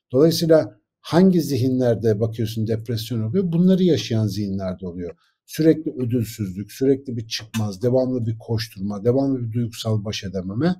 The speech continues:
ve neticesinde bunun işte depresif sendromlar, hatta hatta işte tükenmeler falan filan dediğimiz hikayeleri görüyoruz neticede.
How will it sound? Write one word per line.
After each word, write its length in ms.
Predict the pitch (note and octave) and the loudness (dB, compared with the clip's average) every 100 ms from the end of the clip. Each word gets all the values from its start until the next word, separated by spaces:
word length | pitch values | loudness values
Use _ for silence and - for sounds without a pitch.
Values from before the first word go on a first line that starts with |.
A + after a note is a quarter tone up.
| - _ _ _ | -8 _ _ _
ve 100 | D3 | 6
neticesinde 680 | D#3 D#3 D#3 C#3 B2 B2 A#2 | 6 4 2 0 0 0 0
bunun 220 | C3+ C3 | 2 2
işte 280 | G#2+ - C#3 | 0 -4 2
depresif 440 | C3 B2+ C3 - - | 2 2 -2 -2 -6
sendromlar, 800 | - G#2+ F#2+ F#2+ G#2+ D#3 - _ | -2 0 0 -2 0 -2 -2 _
hatta 340 | C3+ B2+ G#2 | -2 -2 -4
hatta 400 | F2+ - D3 D3 _ _ _ | -6 0 -2 -2 _ _ _
işte 140 | - | -16
tükenmeler 680 | A2+ - C#3 A#2+ A2 G2 B2 | -14 0 2 4 2 2 -2
falan 300 | A#2 A#2+ A#2+ | 0 -2 -2
filan 280 | G#2+ A2 G#2 | -2 -4 -4
dediğimiz 340 | G#2 A2 C3+ A#2 | -6 -6 -6 -6
hikayeleri 540 | - A2+ A2 A2+ A2 | -2 2 4 4 2
görüyoruz 400 | F#2 F2 E2+ E2+ | 0 -6 -8 -8
neticede. 520 | F2 - F2 G#2 E3+ | -14 -14 -12 -2 -2